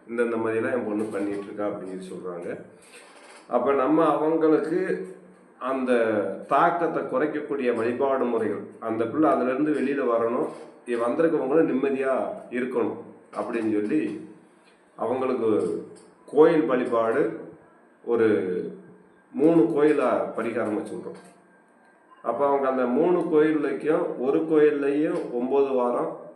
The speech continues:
ஒரு கோயில்ல மூணு வாரம், இன்னொரு கோயில்ல வந்து ஒரு இருபத்தோரு வாரத்துக்கு அவங்க வந்து வெ-, விளக்கு போட சொல்லி, நெய் விளக்கு போட்டோ அல்லது வயது விளக்கு போட்டோ உங்க சக்திக்கு என்ன முடியுமோ அந்த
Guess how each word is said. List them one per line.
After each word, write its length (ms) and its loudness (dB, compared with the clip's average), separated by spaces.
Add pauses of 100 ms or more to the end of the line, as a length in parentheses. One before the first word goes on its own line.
(320)
ஒரு 200 0
கோயில்ல 420 2
மூணு 220 0
வாரம், 600 0 (300)
இன்னொரு 300 2
கோயில்ல 440 2
வந்து 220 -2
ஒரு 140 2
இருபத்தோரு 500 0
வாரத்துக்கு 520 -2
அவங்க 360 -2
வந்து 220 -4
வெ-, 200 -6 (240)
விளக்கு 380 2
போட 300 -2
சொல்லி, 560 -6 (1080)
நெய் 240 0
விளக்கு 320 -2
போட்டோ 380 -4
அல்லது 240 2
வயது 280 0
விளக்கு 280 -2
போட்டோ 340 -6
உங்க 180 -2
சக்திக்கு 680 -6
என்ன 260 -2
முடியுமோ 640 -4
அந்த 420 -2